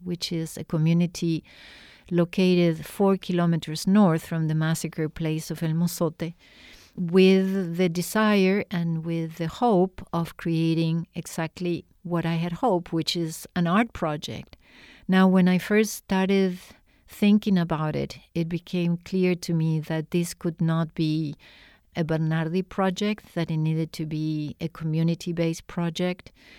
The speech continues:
So the very first instances in which we gathered with the community, with the local politicians of the community, which was compromising because the war had just ended,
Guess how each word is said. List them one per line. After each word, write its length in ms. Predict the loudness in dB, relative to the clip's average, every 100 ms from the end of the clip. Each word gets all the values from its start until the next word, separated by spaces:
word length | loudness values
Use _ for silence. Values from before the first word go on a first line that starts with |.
| -20 _
So 360 | -14 0 4 4
the 360 | 4 2 2 0
very 380 | 0 4 4 2
first 600 | 0 2 2 2 -4 0
instances 880 | 2 2 2 0 0 2 0 0 -6 -6
in 320 | -2 -2 0
which 440 | 0 0 -2 -8
we 260 | -2 0 0
gathered 420 | 2 2 2 0
with 160 | 0 -2
the 80 |
community, 840 | -4 -2 2 4 4 2 0 -2 0
with 300 | 0 -2 -2
the 100 | -2
local 840 | 2 4 2 0 0 2 0 -2 -6 -20 -20 -20 _ -10
politicians 880 | -4 -2 -2 -4 0 2 2 2 -2
of 160 | -2
the 100 | -4
community, 800 | -4 0 2 2 2 0 0 2
which 400 | 0 -2 -4 -4
was 180 | -4 -4
compromising 960 | 0 0 0 0 2 2 0 2 2 2
because 360 | 0 -4 -4
the 100 | -4
war 300 | -2 0 0
had 200 | 0 -6
just 440 | -4 -4 -4 -8 -8
ended, 540 | -4 -2 0 0 -2